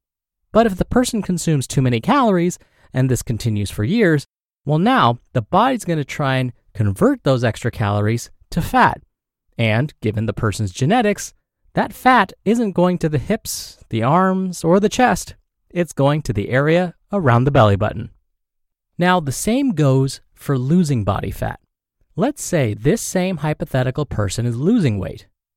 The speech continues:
Since their body likes to hold on to fat around the belly button, does that mean their body would like to get rid of the fat around the belly button too?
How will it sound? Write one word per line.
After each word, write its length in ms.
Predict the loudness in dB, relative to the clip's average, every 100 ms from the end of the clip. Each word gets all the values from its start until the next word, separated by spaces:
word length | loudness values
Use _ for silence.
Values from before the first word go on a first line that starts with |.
| _
Since 260 | -8 -6 0
their 120 | 0
body 300 | 2 0 0
likes 220 | -2 -2
to 100 | -4
hold 220 | -2 0
on 160 | -2 -2
to 80 | -4
fat 320 | -2 -2 0
around 240 | -2 -4
the 80 | -6
belly 340 | -2 2 2
button, 400 | 0 -2 -4 -6 -8 _ _ _ _
does 140 | -4 2
that 180 | 0
mean 220 | 0 -2 0
their 100 | 0
body 340 | 2 2 2
would 140 | -2
like 220 | -2 -4 -4
to 80 |
get 160 | -4 -4
rid 220 | -2 -2
of 120 | -2 -2
the 80 |
fat 280 | -4 0 2
around 220 | 2 2
the 80 | 2
belly 280 | 2 2 2
button 280 | 0 -2 -4
too? 420 | 0 2 4 2